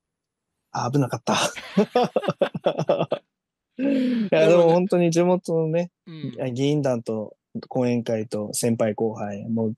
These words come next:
Speaker 1: 地域の方々がすごい協力してくれたので、
Speaker 2: うん。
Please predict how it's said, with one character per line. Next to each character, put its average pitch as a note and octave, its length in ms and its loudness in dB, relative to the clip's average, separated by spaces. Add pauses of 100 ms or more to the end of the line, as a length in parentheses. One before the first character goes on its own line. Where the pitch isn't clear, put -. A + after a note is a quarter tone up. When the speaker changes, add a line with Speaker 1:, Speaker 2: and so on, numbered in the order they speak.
Speaker 1:
地 C3+ 140 0
域 A#2+ 120 0
の A#2 80 2
方 A2+ 220 -2
々 A2+ 120 0
が G#2+ 200 -2
す - 140 0
ご C3+ 120 4
い A2+ 160 -2 (640)
協 B2 120 2
力 A#2 180 -2
し - 40 -6
て A#2 80 -2
く A2+ 80 -4
れ A#2 100 0
た A2 120 -4
の G#2+ 100 -6
で、 G#2 140 -8
Speaker 2:
う G#2+ 180 -10
ん。 C3 380 -12